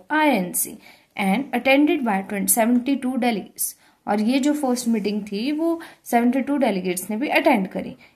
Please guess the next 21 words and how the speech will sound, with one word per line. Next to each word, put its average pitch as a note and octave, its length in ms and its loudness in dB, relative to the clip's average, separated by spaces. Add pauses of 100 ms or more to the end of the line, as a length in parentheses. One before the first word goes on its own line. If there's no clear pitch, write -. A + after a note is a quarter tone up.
In C4+ 120 4
eighteen F4+ 520 2
eighty-six G#3+ 640 -2
में F#3 240 0
the A#3 240 4
delegates D4 760 0 (160)
to G3 320 -8
Congress F#3 560 0
become G3+ 280 0 (640)
four E4 240 4
three F4+ 500 -4
six, - 640 -10 (300)
ठीक C4+ 120 -12
है। G#4 100 0 (380)
अठारह G#3 340 2
सौ C#4+ 100 2
छत्तीस D4 380 2
में C#4+ 80 6
कितने D4 180 6
हो D4 60 8
गए? E4+ 120 4